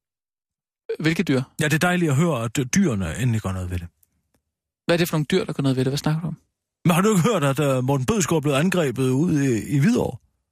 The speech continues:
Speaker 1: Hvad for noget?
Speaker 2: Følger du slet ikke med på Facebook?
Speaker 1: Øh, nej,
Speaker 2: Du
Speaker 1: ikke,
Speaker 2: bliver
Speaker 1: jeg har
Speaker 2: nødt
Speaker 1: lige
Speaker 2: til at
Speaker 1: set
Speaker 2: følge med, hvad de her k-, klaptorske laver
Speaker 1: Er det
Speaker 2: i deres
Speaker 1: kamphunden?
Speaker 2: fritid.
Speaker 1: Kamphunden?
Speaker 2: Nej, og det er måger.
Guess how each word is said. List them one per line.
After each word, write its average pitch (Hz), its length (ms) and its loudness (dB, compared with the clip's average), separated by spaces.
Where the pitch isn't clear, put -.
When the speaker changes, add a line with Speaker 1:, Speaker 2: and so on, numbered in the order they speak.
Speaker 1:
Hvad 147 160 -2
for 165 80 -2
noget? 160 160 0
Speaker 2:
Følger 330 220 2
du 302 100 -2
slet 320 180 0
ikke 294 140 2
med 226 360 2
på 170 120 0
Facebook? 135 640 -4
Speaker 1:
Øh, 131 120 0
nej, - 0 -
Speaker 2:
Du 107 280 -12
Speaker 1:
ikke, - 120 -4
Speaker 2:
bliver 190 120 4
Speaker 1:
jeg 190 100 2
har 196 60 2
Speaker 2:
nødt 302 100 2
Speaker 1:
lige 202 100 2
Speaker 2:
til 185 60 2
at 170 60 0
Speaker 1:
set 151 40 -6
Speaker 2:
følge 214 200 0
med, 208 220 0
hvad 185 120 -2
de 214 160 2
her 170 320 0
k-, 135 200 -2
klaptorske - 640 0
laver 143 300 2
Speaker 1:
Er 147 60 -2
det 139 80 0
Speaker 2:
i 135 40 -4
deres 139 80 2
Speaker 1:
kamphunden? 220 340 2
Speaker 2:
fritid. 151 300 -2
Speaker 1:
Kamphunden? 190 380 0
Speaker 2:
Nej, 92 300 -2
og - 80 -6
det 120 60 0
er 113 40 4
måger. 202 400 2